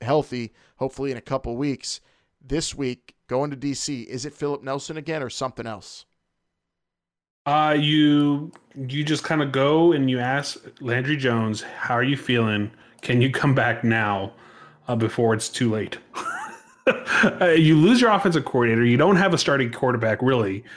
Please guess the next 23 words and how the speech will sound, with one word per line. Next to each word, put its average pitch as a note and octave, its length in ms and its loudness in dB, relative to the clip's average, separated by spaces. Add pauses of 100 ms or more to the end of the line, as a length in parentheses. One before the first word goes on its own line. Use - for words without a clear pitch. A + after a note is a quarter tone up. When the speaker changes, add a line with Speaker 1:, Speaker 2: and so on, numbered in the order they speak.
(360)
Speaker 2:
Uh, C3+ 140 0
you C3 220 2
gotta, D#3+ 440 2 (1200)
what, F3+ 240 4
what - 160 4
can A#3+ 160 4
you G#3+ 40 6
do? D3 140 4
Like, D3 300 2 (180)
Philip F4+ 260 2
Nelson A3+ 400 4
didn't E3 220 4
look D3+ 160 2
great C3+ 220 2
in E3+ 100 4
week F3 180 4
one, F3 160 4
but C#3+ 120 2
he G3 80 4
didn't B3 180 4
look F3 160 4
this C#3+ 200 0
bad G2+ 340 -2